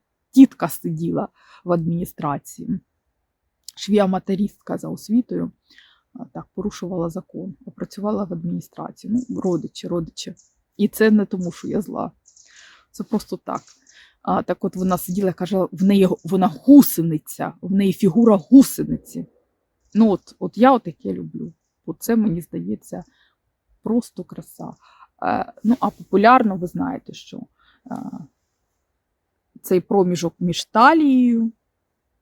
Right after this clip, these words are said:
і стегнами. Це вважається сексі в усі часи. Подивіться на секс-символ Мерлін Монро. Так, хотіла дві хвилини.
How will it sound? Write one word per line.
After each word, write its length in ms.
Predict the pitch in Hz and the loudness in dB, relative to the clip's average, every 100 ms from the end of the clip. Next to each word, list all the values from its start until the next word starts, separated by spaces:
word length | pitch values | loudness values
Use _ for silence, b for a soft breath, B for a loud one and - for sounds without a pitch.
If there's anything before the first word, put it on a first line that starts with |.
| _ | _
і 400 | 190 202 214 220 214 | -4 -2 0 -2 -4
стегнами. 840 | - - 160 156 - - 160 160 - _ _ _ _ _ _ | -14 -14 -10 -8 -10 -14 -14 -16 -16 _ _ _ _ _ _
Це 240 | _ 214 220 | _ -4 -4
вважається 720 | 196 170 180 196 190 - 180 | -4 -6 -8 -10 -12 -14 -16
сексі 500 | - 214 214 - 190 | -8 -6 -6 -8 -16
в 60 | 165 | -16
усі 260 | 165 - 214 | -16 -16 -16
часи. 540 | - 175 - - 170 _ _ | -16 -20 -20 -16 -16 _ _
Подивіться 640 | 190 156 190 262 - - | -8 -4 2 2 2 -6
на 140 | 185 - | -6 -6
секс-символ 800 | - 170 - - 240 196 190 - - | -8 -10 -6 4 4 4 0 -4 -4
Мерлін 460 | 180 175 180 185 | -2 -2 -2 -4
Монро. 320 | 170 165 - 170 - _ - B B B B B | -4 -6 -10 -16 -20 _ -20 B B B B B
Так, 180 | - - _ _ _ _ | -8 -8 _ _ _ _
хотіла 480 | _ 254 240 339 262 | _ 4 6 6 6
дві 380 | - 202 214 269 | 4 2 6 6
хвилини. 600 | - 208 214 180 170 156 | 8 4 4 2 -2 -10